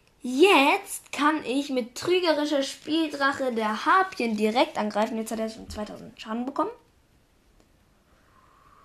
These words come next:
Und dann würde ich sagen,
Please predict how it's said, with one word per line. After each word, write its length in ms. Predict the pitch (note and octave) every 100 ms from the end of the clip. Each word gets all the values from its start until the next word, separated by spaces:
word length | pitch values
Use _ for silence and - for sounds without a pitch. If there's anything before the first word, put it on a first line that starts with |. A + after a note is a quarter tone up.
| _ _ _ _ _ _ _ _ _ _ _ _ _ _ _
Und 960 | - A#3+ A#3+ B3 C4 D4 D#4 E4+ G4 A4+ _ - - - - - - _ _ -
dann 540 | A#3 A3 G#3+ A3+ A3+ C4+
würde 180 | B3
ich 160 | B3+ -
sagen, 540 | C4+ B3+ - C4+ C#4